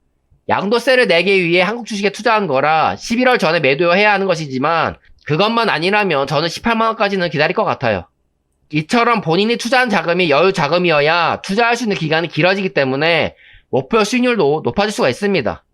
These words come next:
공포에 싸게 매수하셨다면 한 배짜리는 최소한 오십 프로 이상, 세 배짜리는 백오십 프로 이상 드시길 바랍니다. 아직까지도 한국 주식은 매우 싼 종목들이 많습니다. 제가 만약에 한국 주식 중 집중 투자한다면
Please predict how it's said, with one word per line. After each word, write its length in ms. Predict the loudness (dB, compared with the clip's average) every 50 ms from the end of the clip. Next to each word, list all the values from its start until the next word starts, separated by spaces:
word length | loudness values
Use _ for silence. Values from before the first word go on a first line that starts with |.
| _ _
공포에 540 | -4 -2 -2 0 0 2 2 4 4 2 2
싸게 340 | 2 0 0 2 2 2
매수하셨다면 840 | 2 2 2 0 0 -2 -2 -2 -2 0 0 0 0 0 0 0 0
한 160 | -2 -2 -2
배짜리는 520 | -2 -2 0 0 0 0 0 0 0 -2 0
최소한 360 | 0 0 0 0 0 0 0
오십 300 | 0 0 -2 -2 -2 -4
프로 160 | -4 -2 0
이상, 380 | 0 0 -2 -2 -4 -4 -6 -10 -16 -20 -20 -20 _ _ _ _ _
세 140 | -2 -2 0
배짜리는 840 | 2 2 0 2 0 0 0 2 0 0 0 0 0 0 -2 -4 -8 _ _ _ _ _ _ _ _ -6
백오십 360 | -2 0 0 0 0 -2 -2
프로 120 | 0 0
이상 220 | 2 2 0 0 -2
드시길 340 | -4 -6 -4 -2 0 0 0
바랍니다. 540 | 0 0 0 -2 -2 -4 -4 -6 -8 -10 _ _ _ _ -4
아직까지도 600 | -4 -2 -2 -4 -2 0 0 0 0 0 -2 -2
한국 200 | -2 -2 -4 -2
주식은 500 | -4 -4 -2 -2 -2 0 0 0 0 2
매우 200 | 2 2 2 2
싼 240 | 2 0 0 0 0
종목들이 420 | -2 -2 -2 -2 -2 0 0 0
많습니다. 720 | 0 0 -2 -2 -2 -2 -2 -2 -2 -2 -2 -4 -6 -6 _ _ _ _ _ _
제가 280 | -2 0 0 2 2 0
만약에 340 | 0 0 0 0 2 2
한국 240 | 2 0 -2 -4 -6
주식 300 | -4 -4 -4 -4 -4 -4
중 180 | -4 -4 -4 -4
집중 280 | -8 -8 -4 -4 -4
투자한다면 840 | -2 0 0 0 0 0 0 0 0 0 0 0 0 0 0 -2